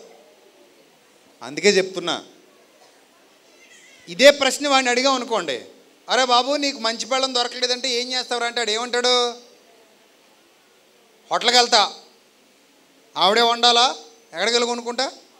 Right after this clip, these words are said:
హోటల్కి వెళ్ళి కొనుక్కుంటా, నేను సంపాదిస్తున్నాను కదా, పని మనిషిని పెట్టుకుంటా" అంటాడు. అంటాడా అండా? అప్పుడు మీరు కూడా ఏం చెప్పాలో తెలుసా? ఇదిగో నీ మొగుడు మంచోడు కాకపోతే, వాడు నిన్ను పోషించిన వాడైతే ఏం చేస్తావంటే,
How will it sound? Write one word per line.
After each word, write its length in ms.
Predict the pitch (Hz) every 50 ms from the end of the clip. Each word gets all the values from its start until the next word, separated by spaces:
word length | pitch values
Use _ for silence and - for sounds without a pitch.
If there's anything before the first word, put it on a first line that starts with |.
| _ - - _ - - _ _ _ _ _ _ -
హోటల్కి 220 | 139 170 220 240
వెళ్ళి 140 | 262 269 269
కొనుక్కుంటా, 360 | 269 269 262 254 269 269 262
నేను 160 | 254 247 233 202
సంపాదిస్తున్నాను 640 | 208 202 208 214 254 247 247 - - 262 254 254
కదా, 100 | 254 247
పని 220 | 247 - 220 226
మనిషిని 300 | 247 269 277 254 269 277
పెట్టుకుంటా" 540 | 285 285 277 285 277 294 285 311 269 233 - -
అంటాడు. 360 | 214 254 262 247 262 220 160
అంటాడా 340 | 143 165 208 226 262 277 302
అండా? 320 | 302 285 247 208 143 104 - - - - _ _ _ _ _ _ - _ _ -
అప్పుడు 180 | 139 156 165 147
మీరు 260 | 139 143 165 185 196
కూడా 160 | 202 208 208
ఏం 160 | 202 202 208
చెప్పాలో 280 | 208 196 202 214 214 208
తెలుసా? 440 | 202 202 196 196 214 220 247 285 - - - - - _ _ _ _
ఇదిగో 200 | 160 180 202 226
నీ 100 | 220 214
మొగుడు 340 | 208 190 175 180 202 233 240
మంచోడు 380 | 220 214 220 220 233 247 240 233
కాకపోతే, 800 | 226 220 220 208 196 202 208 202 190 196 208 220 220 214 - - - - - - _ -
వాడు 200 | 180 202 226 226
నిన్ను 160 | 233 233 226
పోషించిన 540 | 220 202 214 233 226 247 254 233 262 247 247
వాడైతే 680 | 247 247 240 233 233 233 233 240 240 240 233 214 - - - - _
ఏం 280 | 151 180 220 254 269 262
చేస్తావంటే, 920 | 262 269 247 - - 262 254 254 262 254 254 262 254 240 208 - - -